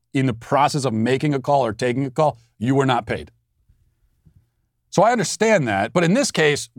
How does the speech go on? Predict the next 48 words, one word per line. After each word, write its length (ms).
they're 500
complaining 800
that 280
drivers, 800
I 100
don't 80
know 80
what's 140
going 160
on 100
at 80
the 80
Amazon 280
warehouses, 440
and 140
as 140
I 60
said, 180
I 100
have 100
no 140
interest 240
in 80
defending 400
Amazon. 400
I 60
don't 100
care 120
about 160
defending 300
them. 120
But 140
the 80
complaint, 560
or 60
part 260
of 40
the 60
complaint, 320
was 120
that 140
drivers 600
on 180
the 100
road 520
were 160
forced 380
to 180